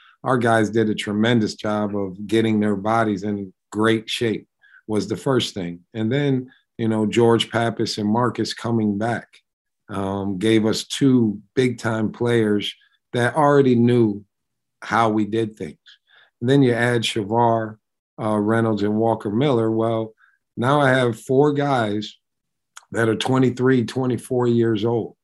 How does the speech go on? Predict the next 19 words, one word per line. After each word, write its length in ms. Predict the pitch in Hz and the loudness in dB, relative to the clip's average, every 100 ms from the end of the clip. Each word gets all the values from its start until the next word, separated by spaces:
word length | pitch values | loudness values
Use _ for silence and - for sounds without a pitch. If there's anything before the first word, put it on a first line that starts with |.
| _ _ _ - | _ _ _ 0
with 140 | 117 | 0
Shavar 600 | - 117 107 123 123 113 | 0 -2 0 2 2 2
being 240 | 110 117 117 | 2 2 2
in 140 | 113 | -2
the 60 | 107 | -2
Big 280 | 113 117 117 | -2 0 0
East 420 | 120 113 - - | 0 -2 -6 -8
and, 400 | 110 110 107 107 | -4 -2 -2 -2
and 220 | 110 107 | -2 2
being 220 | 120 113 | 2 2
a 60 | 107 | 2
major, 480 | 110 123 131 110 110 | 2 2 2 2 0
major 400 | 113 117 110 104 | 0 0 -2 -6
contributor. 920 | 107 98 107 - 127 131 87 80 _ | -8 -8 -10 -2 0 0 -2 -6 _
You 100 | 101 | -6
know, 220 | 104 104 110 | -4 -2 -2
on 200 | 120 123 | 0 0
those 220 | 107 - | -2 -4
teams 440 | - 127 120 107 | -4 0 0 -2